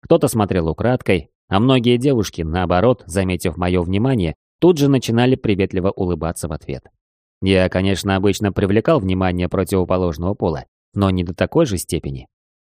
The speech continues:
"Необычно как-то", — обратился я к нашей компании. "Шампанское это, да и смотрят все как-то странно. В чем дело, интересно?" "Это все Ленка", — ухмыльнулся Олег.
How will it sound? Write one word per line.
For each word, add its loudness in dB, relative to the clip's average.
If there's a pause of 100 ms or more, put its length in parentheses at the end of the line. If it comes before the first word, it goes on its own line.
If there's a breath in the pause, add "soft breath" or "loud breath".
(380)
"Необычно 2
как-то", — 0 (240)
обратился -2
я 2
к -12
нашей -4
компании. -8 (460)
"Шампанское 2
это, 0
да 0
и 4
смотрят 0
все 0
как-то -2
странно. -2 (160)
В -18
чем 0
дело, 2
интересно?" -6 (760)
"Это 4
все 2
Ленка", — 0 (220)
ухмыльнулся -2
Олег. -8